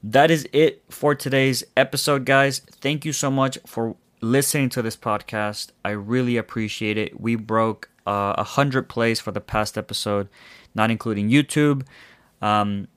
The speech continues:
so I'm super pumped that you guys are listening to me. I really appreciate it. Uh, and again, if you have any suggestions, please hit me up.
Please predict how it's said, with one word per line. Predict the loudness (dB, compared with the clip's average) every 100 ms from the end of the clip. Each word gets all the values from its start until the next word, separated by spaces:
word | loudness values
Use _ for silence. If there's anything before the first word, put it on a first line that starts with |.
| _ _ -10
so | -2 0 2 0
I'm | -2 -4
super | -4 -4 -2 -4
pumped | -4 -2 -2 -4 -10 _
that | -6 0 0 -2
you | -6 -4
guys | -2 -2
are | -2
listening | -2 0 -2 -2
to | 0
me. | 0 0
I | 0
really | -2 0 0 0
appreciate | -2 -2 -2 -2 -2 0
it. | -2 -4 _ _ -20 _ _ -6
Uh, | -2 0
and | 0 0
again, | 2 2 4 2
if | 0
you | 0
have | 0
any | 0 0
suggestions, | -2 -4 0 0 -2 -4 -4 -4 -8 _
please | -4 0 2 0 -2 -10 _
hit | -12 -6 -2
me | 0 2
up. | 0 -2